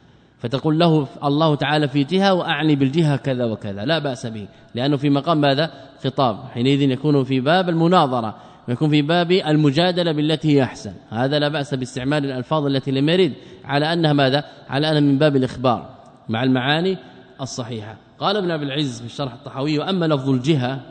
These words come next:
فقد يراد به ما هو موجود، وقد يراد به ما هو معدوم"، ما هو موجود وما هو معدوم. "ومن المعلوم أنه لا موجود إلا الخالق والمخلوق"،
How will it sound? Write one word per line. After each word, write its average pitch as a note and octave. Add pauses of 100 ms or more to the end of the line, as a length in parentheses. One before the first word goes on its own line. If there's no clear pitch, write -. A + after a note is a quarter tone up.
(1700)
فقد E3
يراد E3+
به F3
ما D3+
هو D#3
موجود، C3+ (340)
وقد C3
يراد D3+
به E3+
ما C#3
هو C#3
معدوم"، A2+ (260)
ما G#2
هو A#2
موجود D3 (160)
وما B2+
هو C#3+
معدوم. A#2 (600)
"ومن G3
المعلوم F#3
أنه D#3+
لا E3+
موجود E3
إلا D#3+
الخالق F3
والمخلوق"، C#3+